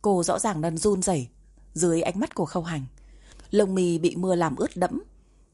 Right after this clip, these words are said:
như những giọt nước mắt. Cô nhìn Khâu Hành, mở miệng nói, chúng ta đừng chia tay nữa, được không anh? Khâu Hành im lặng, lúc lâu sau mới hỏi,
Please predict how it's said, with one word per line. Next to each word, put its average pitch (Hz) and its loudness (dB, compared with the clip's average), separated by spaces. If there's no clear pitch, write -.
như 185 2
những 170 -4
giọt 190 -2
nước - -6
mắt. 262 -2
Cô 214 2
nhìn 180 0
Khâu 196 -2
Hành, 170 -2
mở 175 0
miệng 151 -2
nói, 156 -4
chúng 185 4
ta 208 -2
đừng 170 -2
chia 202 0
tay 196 -2
nữa, 185 0
được 196 4
không 208 0
anh? 208 -2
Khâu 208 0
Hành 165 0
im 185 -2
lặng, 170 -6
lúc 214 0
lâu 214 2
sau 180 0
mới 165 -4
hỏi, 180 -2